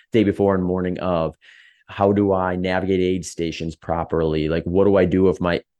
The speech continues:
plan A and plan B aren't working from a nutrition standpoint? Like, you can get way closer to race day setting, uh, scenarios and practicing them when you're actually doing a race. So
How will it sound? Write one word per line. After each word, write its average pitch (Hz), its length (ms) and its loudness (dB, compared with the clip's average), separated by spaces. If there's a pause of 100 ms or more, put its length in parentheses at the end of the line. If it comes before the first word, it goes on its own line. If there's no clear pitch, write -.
(140)
plan 92 240 -2
A 92 140 2
and 87 120 -2
plan 87 300 -4
B 92 220 0
aren't 85 180 -2
working 87 320 -2
from 90 160 -2
a 87 40 0
nutrition 90 440 -2
standpoint? 85 520 -4
Like, 98 120 2
you 104 100 2
can 104 100 2
get 110 240 0
way 95 440 2
closer 90 600 -4
to 90 200 -6
race 82 360 -2
day 87 200 2
setting, 92 720 -4 (540)
uh, 90 240 0
scenarios 98 920 -2
and 87 180 -10
practicing 92 680 -4
them 98 380 0
when 95 200 -2
you're 85 140 -2
actually 85 360 -4
doing 85 280 -2
a 80 80 -4
race. 80 420 -4
So 85 440 2